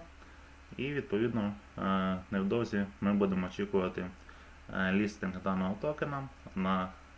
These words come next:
багатьох біржах. Я думаю, що ц-,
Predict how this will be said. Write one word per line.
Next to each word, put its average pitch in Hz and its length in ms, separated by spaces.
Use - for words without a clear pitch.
багатьох 98 480
біржах. 139 680
Я 101 120
думаю, 98 320
що - 180
ц-, - 220